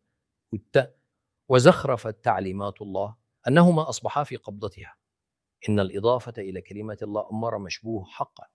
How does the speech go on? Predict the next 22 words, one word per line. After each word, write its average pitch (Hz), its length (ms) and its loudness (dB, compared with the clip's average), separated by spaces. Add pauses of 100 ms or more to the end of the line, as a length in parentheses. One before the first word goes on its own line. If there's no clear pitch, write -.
(540)
لقد 123 280 6
فعلها 147 400 4
العبرانيون 127 1040 -2
ولا 113 320 0
يزالون 101 600 -6
يقومون 107 680 -8
بذلك. 92 640 -14 (400)
الكنيسة 127 720 -4 (180)
تفعل 107 460 -4
ذلك 101 460 -8
كل 110 200 -10
يوم، 101 360 -8 (460)
وكل 120 480 0
ذلك 120 380 -2
لم 101 220 -4
يأتي 98 320 -12
بفائدة. 90 540 -14 (1400)
حسنا، 180 420 2
فلننتقل 123 600 -2
إلى 107 240 -4
شيء 85 260 -10
آخر. - 380 -20